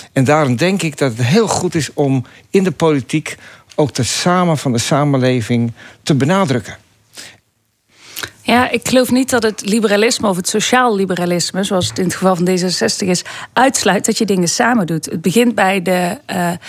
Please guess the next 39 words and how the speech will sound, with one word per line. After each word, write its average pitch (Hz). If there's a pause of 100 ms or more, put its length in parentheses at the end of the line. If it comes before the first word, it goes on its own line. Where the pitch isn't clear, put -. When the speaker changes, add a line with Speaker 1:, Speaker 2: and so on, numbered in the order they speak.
(240)
Speaker 2:
ik 240
vind 311
het 285
juist 269
heel 254
wezenlijk 226
dat 208
voor 208
D -
zesenzestig 196
kansengelijkheid 185
op 170
dit 185
moment 175
het 170
belangrijkste 175
thema 180
is. -
Want 170
daar 226
zit 247
voor 220
mij 214
de 208
essentie 226
in 202
van 180 (440)
wat 202
kan 233
je 226
doen 214
om 202
die 185
ander 214
te 185
helpen 196
daar 185
waar 185
het 190